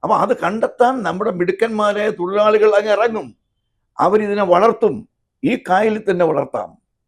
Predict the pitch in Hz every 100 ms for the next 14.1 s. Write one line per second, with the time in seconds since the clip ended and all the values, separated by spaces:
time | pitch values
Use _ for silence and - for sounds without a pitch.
0 | _ _ 196 233 - 214 302 302 - 554
1 | 294 226 226 - 202 190 214 254 269 262
2 | 247 214 - 185 208 180 - _ - 190
3 | 196 175 143 165 233 254 277 294 233 _
4 | 226 180 156 180 190 233 196 226 202 175
5 | - - - _ 127 - - 170 - 226
6 | 190 139 120 139 170 220 190 160 170 -
7 | 156 - 131 156 202 220 220 196 151 156
8 | 143 - _ _ _ 123 165 247 220 170
9 | 147 123 - _ _ _ 151 165 147 190
10 | 233 208 233 214 196 147 123 123 107 _
11 | _ _ _ 110 143 196 269 262 180 175
12 | - 185 170 175 160 - 202 180 175 170
13 | 170 165 175 165 170 180 170 190 180 135
14 | 98